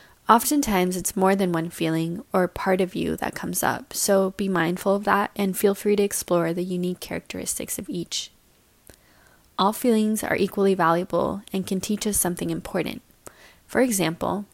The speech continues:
anger can often indicate where there's room to shift and honor our boundaries.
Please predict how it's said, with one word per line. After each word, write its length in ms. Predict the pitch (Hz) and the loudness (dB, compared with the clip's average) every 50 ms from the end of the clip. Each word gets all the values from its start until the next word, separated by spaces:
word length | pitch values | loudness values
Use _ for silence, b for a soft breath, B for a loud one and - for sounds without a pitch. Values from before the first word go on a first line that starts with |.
| _ _ _ - _ _ _ - | _ _ _ -20 _ _ _ -2
anger 360 | 208 196 196 208 202 202 202 | 0 0 4 4 4 4 4
can 160 | - 202 185 | 2 0 0
often 340 | 175 175 175 - - 160 - | 0 -2 -2 -4 -8 -10 -6
indicate 600 | - 190 185 175 180 - - - 180 175 175 - | -4 -2 -2 -2 -2 -4 -4 -4 -4 -4 -2 -2
where 160 | - 180 180 | 0 0 0
there's 260 | 180 185 180 180 - | 0 0 -2 -2 0
room 200 | - 175 180 180 | 0 0 0 -2
to 120 | - - 190 | -4 -4 -2
shift 480 | - - - 175 180 190 - - - - | 0 2 2 2 0 0 -4 -8 -6 -4
and 180 | - 190 180 - | -4 -4 -2 0
honor 460 | - 170 170 170 175 175 180 190 202 - | 0 2 2 2 0 0 -2 -4 -4 -4
our 120 | 202 196 | -4 -2
boundaries. 720 | 190 - 170 165 165 170 175 170 165 175 202 214 - - - | -2 0 -2 -2 -2 -4 -4 -4 -4 -4 -4 -6 -8 -10 -12